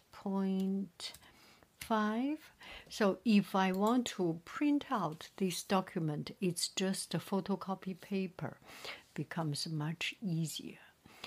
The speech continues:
And I do not need all this I add tat-,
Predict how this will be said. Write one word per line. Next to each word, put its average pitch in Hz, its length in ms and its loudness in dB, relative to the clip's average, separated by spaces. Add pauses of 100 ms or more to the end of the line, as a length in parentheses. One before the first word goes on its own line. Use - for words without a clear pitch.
(260)
And 175 160 4
I 180 220 4
do 180 220 4
not 202 440 6
need 202 520 6
all 208 260 6
this 180 300 0 (180)
I 185 360 4 (200)
add 175 320 4 (160)
tat-, 190 480 -4